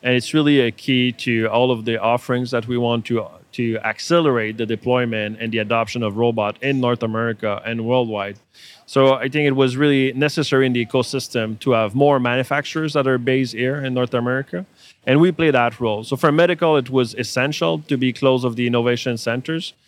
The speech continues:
And for industrial, I see the same. You know, we, we're going to help the partner develop solution that integrates robots in their solution. And we're gonna help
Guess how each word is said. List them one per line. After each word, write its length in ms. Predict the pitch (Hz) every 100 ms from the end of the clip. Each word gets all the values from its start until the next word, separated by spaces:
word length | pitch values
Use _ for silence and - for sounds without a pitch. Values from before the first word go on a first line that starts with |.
| _ -
And 160 | 143
for 120 | 135 151
industrial, 580 | 135 143 151 - 139
I 120 | 127 123
see 200 | - 131
the 140 | 117
same. 360 | - 131 113 131
You 100 | 123
know, 160 | 107
we, 200 | 113 127
we're 200 | 120 131
going 280 | 123 127 123
to 220 | - 123 113 _ _ _ -
help 380 | 160 147 139
the 100 | 131
partner 600 | 127 135 139 - 131 120
develop 460 | 117 131 120 127 120
solution 500 | - 127 131 - 123
that 180 | 117 110
integrates 600 | 127 135 135 120 110 -
robots 460 | 135 131 110 110 117
in 120 | 110
their 160 | 113
solution. 760 | 104 107 110 143 131 110 104 113 _ _ _ _
And 100 | -
we're 80 | 123
gonna 240 | 123 120 -
help 400 | 127 135 127